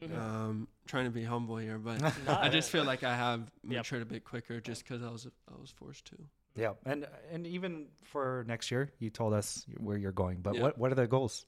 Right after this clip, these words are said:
Speaker 3: What, what are you aiming for, for next year?
Speaker 2: Yeah, I think main goals for me, I want to be, you know, top three in the championship.
Speaker 3: Yep.
Speaker 2: I think I, my, a personal goal would be to be eligible for super license. So
Speaker 3: Mm-hmm.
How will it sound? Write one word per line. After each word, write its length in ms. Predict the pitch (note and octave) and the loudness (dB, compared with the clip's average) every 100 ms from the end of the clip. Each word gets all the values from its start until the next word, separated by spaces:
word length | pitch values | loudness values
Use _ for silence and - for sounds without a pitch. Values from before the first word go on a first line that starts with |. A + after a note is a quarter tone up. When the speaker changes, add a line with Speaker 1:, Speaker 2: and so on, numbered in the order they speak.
| _ _ - | _ _ -18
Speaker 3:
What, 240 | - A2+ B2+ | 0 2 6
what 100 | B2+ | 6
are 40 | |
you 100 | A#2 | 8
aiming 200 | A2 C3+ | 8 6
for, 200 | - F#2+ | 4 0
for 120 | - F#2 | 0 -2
next 220 | F#2 - | -2 -4
year? 140 | F#2 - _ _ - | -8 -8 _ _ 2
Speaker 2:
Yeah, 180 | E3 C#3 | 4 4
I 100 | B2+ | 2
think 340 | F3+ E3 D#3 - - _ _ _ _ - | 2 4 2 -2 -20 _ _ _ _ 0
main 320 | C#3 C#3+ C#3+ | 4 4 4
goals 260 | C#3 C3+ - | 2 0 -2
for 160 | C3+ | -2
me, 260 | B2+ C3 C3 | 0 0 2
I 120 | B2+ | 2
want 240 | B2+ B2+ - | 2 0 -2
to 220 | C3+ A#2+ A2+ _ _ _ _ _ | -2 -2 -4 _ _ _ _ _
be, 440 | C#3+ C3+ B2 A#2+ A2+ - _ _ - | 0 2 2 -2 -6 -16 _ _ -8
you 120 | B2+ | -4
know, 240 | A2 G#2+ - _ | -4 -6 -10 _
top 240 | - B2+ | -4 -4
three 240 | - C3 A#2+ | -2 -2 -2
in 60 | A#2+ | -2
the 60 | |
championship. 680 | A#2 B2 A#2 B2 A#2+ C3 C#3 - | -4 -4 -4 -4 -4 -4 -4 -6
Speaker 3:
Yep. 100 | F#2+ | -8
Speaker 2:
I 160 | B2 A#2 | -4 -4
think 320 | - A#2+ A#2 | -4 -4 -4
I, 260 | A#2+ A#2 A2 - | -4 -4 -6 -6
my, 400 | B2+ B2 A#2+ A2+ - _ _ _ | -2 -2 -2 -6 -10 _ _ _
a 80 | A#2+ | -10
personal 520 | - C3+ A#2 C3 A#2+ | -4 -4 -2 -2 -2
goal 340 | A2+ A#2+ A#2+ B2+ | -4 -2 -2 0
would 160 | A#2+ G#2 _ _ - | -4 -6 _ _ -8
be 140 | B2 | -8
to 260 | - C#3 A2+ - | -6 -6 -6 -8
be 140 | B2 A#2 | -6 -4
eligible 400 | A#2 A#2+ B2+ A#2+ | -4 -6 -8 -8
for 160 | B2+ | -8
super 260 | A#2 B2+ B2+ | -6 -6 -4
license. 520 | B2 A#2+ - C3 C3+ | -2 -2 -2 -2 -2
So 140 | A2 A#2 | -2 -2
Speaker 3:
Mm-hmm. 220 | A#2 | -2